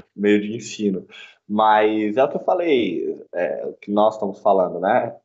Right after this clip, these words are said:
São experiências completamente diferentes e, em se tratando de R P G, é alternativo. Eu acho que ninguém vai usar nenhum desses métodos como método principal, né? Tipo, por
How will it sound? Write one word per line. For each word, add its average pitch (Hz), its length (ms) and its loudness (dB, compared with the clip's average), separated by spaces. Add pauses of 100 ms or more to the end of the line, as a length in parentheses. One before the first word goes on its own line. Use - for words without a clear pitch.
São 104 140 -2
experiências 110 400 -4
completamente 120 680 0
diferentes 107 500 -4
e, 110 160 -10 (460)
em 110 80 -2
se 113 120 -2
tratando 110 380 0
de 95 80 -2
R - 180 -2
P 113 260 0
G, - 420 0 (180)
é 98 80 4
alternativo. 110 880 0 (260)
Eu 95 80 2
acho 98 220 0
que 107 60 -6
ninguém 110 320 2
vai 120 120 4
usar 113 440 4
nenhum 104 180 -4
desses 113 280 -6
métodos 104 440 -2
como 117 240 -2
método 113 340 0
principal, 110 640 0
né? 90 220 -8
Tipo, - 280 -12 (280)
por - 80 -20